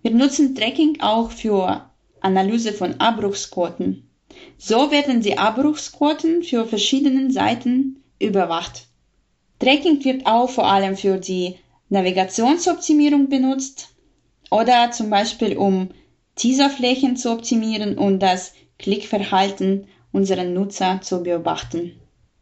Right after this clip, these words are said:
So viel zu unseren Use Cases. Im Schluss wollte ich mit euch unser Teammotto teilen.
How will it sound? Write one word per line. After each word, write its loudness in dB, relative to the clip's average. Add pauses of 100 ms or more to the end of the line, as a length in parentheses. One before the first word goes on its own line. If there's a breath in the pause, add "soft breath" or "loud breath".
(300)
So 2
viel -2
zu -6
unseren 0
Use -2
Cases. -2 (1160 loud breath)
Im 0
Schluss -2 (560 loud breath)
wollte 2
ich -2
mit -4
euch 2
unser 0
Teammotto 0
teilen. -2